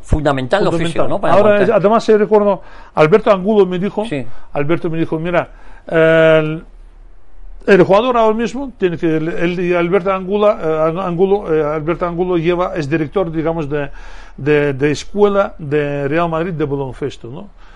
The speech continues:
Speaker 2: Se cogen, eh, jugadores de trece, catorce años y después siguen ahí en la escuela hasta que llegan al primer equipo. Y lo único que piden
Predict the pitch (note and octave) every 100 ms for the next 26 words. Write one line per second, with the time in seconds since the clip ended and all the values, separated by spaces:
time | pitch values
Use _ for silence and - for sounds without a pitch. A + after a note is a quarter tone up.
0 | - - - C#3+ - F3 G3 G3 F#3 D#3
1 | E3+ E3 F#3 F#3+ C#3 C#3 E3+ F#3+ F3 G3+
2 | D3 C#3+ C#3 F3 F3+ F3 D#3 C3 - -
3 | - E3+ D#3 D3+ D#3+ D3+ D#3+ - F#3 F#3
4 | - C#3+ D3+ - D3+ D#3 F3 D3+ C3+ B2
5 | C3+ C3+ C3+ B2+ C3+ A2+ - - - -
6 | - - - - F3+ E3+ - E3+ A#3+ A#3+
7 | A3+ F3 F#3+ G#3+ A3+